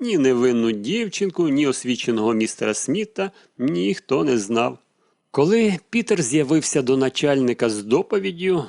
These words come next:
у нього вже склалося чітке уявлення про те, як було скоєно злочин. "Старий був прикриттям", — сказав він.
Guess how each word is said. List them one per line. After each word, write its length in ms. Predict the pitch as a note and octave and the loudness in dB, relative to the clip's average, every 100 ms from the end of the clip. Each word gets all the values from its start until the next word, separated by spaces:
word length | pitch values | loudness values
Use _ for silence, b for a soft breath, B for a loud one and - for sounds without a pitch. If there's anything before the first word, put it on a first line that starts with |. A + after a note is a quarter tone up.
| - | -6
у 220 | G3 C#4+ | -4 -2
нього 340 | C4 B3 F3+ F#3+ | -2 0 0 0
вже 400 | G#2+ G#2+ F#3 G#3 | 0 0 0 0
склалося 880 | - - C3 E3+ D#3 - C#3+ C3+ - | -4 0 0 2 -2 0 0 0 -4
чітке 440 | - B2 - D3 C#3+ | -4 -4 0 0 2
уявлення 800 | A#2 A2 F3+ D#3+ D#3 C#3+ B2+ - - | 2 2 0 0 0 0 0 -4 -8
про 200 | C#3 D#3 | -4 -2
те, 260 | - A#2 | 0 0
як 360 | A2+ G#2 A3+ D#3+ | 0 0 -2 -4
було 340 | G2+ A#2 C#3 | -2 0 0
скоєно 540 | - - B2 B2 A#2+ A#2 | -2 -2 0 2 2 0
злочин. 540 | G2+ G#2+ G#2 - G2+ - _ _ _ _ _ _ _ | 0 0 0 -2 -8 -12 _ _ _ _ _ _ _
"Старий 520 | - - C#4 A#3 A#3 | -10 -4 -2 0 0
був 320 | E3 F#3+ D#3+ | 4 4 4
прикриттям", — 840 | E3 F3 - D#3+ - D#3+ D#3 C3+ F#2+ - | 2 0 0 -2 0 0 2 0 -2 -12
сказав 460 | - - A2+ A2 G#2 | -8 -4 -2 -2 -2
він. 300 | G#2 G2+ | -2 -4